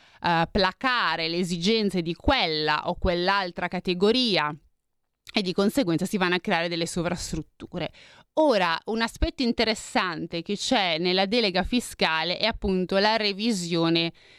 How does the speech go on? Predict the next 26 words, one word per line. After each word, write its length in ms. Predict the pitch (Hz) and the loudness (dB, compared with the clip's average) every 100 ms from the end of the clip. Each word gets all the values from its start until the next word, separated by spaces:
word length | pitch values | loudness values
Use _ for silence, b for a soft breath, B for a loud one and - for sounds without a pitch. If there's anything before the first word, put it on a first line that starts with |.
| b | b
di 140 | - | -2
queste 320 | - 190 190 208 | 0 0 0 -4
detrazioni 600 | 185 226 226 - 190 175 | -2 -2 -4 -2 2 4
e 20 | |
deduzioni 480 | 175 170 - 170 170 | 4 0 0 0 0
fiscali. 720 | - - - 160 147 147 156 - b b b b b _ - | -2 -12 -6 -2 0 -2 -4 -8 b b b b b _ -4
Attenzione 760 | 233 - 220 - 180 165 160 | -4 -2 -2 -2 -2 0 0
però, 380 | 156 156 156 156 | 0 0 2 0
perché 400 | - 247 240 175 | 0 -2 -2 0
la 120 | 185 | 0
revisione 760 | 233 262 214 190 175 170 160 160 | 0 -2 -2 0 2 4 4 2
delle 140 | 170 | 0
detrazioni 360 | 170 180 226 208 | -2 -2 0 0
e 20 | |
deduzioni 260 | 170 190 175 | 0 0 -2
fiscali 420 | 175 - 165 165 | -2 -4 -4 -4
è 80 | 180 | -6
sicuramente 480 | 208 202 214 262 214 | -2 0 2 0 0
un 80 | |
tema 220 | 180 196 180 | 0 0 0
interessante 800 | 170 175 - - 233 277 302 226 | -2 -6 -4 -2 0 0 0 -2
e 100 | 175 | -2
che 140 | 175 | -4
deve 140 | 160 | -2
essere 260 | 170 - 165 | -2 -2 -4
fatto. 640 | 156 135 - 165 190 - | -4 -6 -4 -2 -2 -4